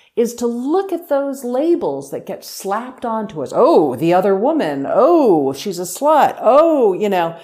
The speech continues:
and go, "No, I am not those things.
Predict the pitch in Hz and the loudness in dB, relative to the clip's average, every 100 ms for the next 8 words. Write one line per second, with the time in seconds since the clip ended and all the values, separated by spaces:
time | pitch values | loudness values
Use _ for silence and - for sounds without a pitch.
0 | - _ - 233 240 269 269 254 226 - | -20 _ -10 -6 0 2 4 4 2 -2
1 | - _ _ _ _ _ 233 294 349 - | -16 _ _ _ _ _ -4 -4 -2 -8
2 | - _ _ _ - 254 285 277 269 320 | -10 _ _ _ -12 -8 -4 -2 -4 -6
3 | - 156 135 - - 113 - - - | -10 -10 -10 -14 -18 -18 -18 -20 -20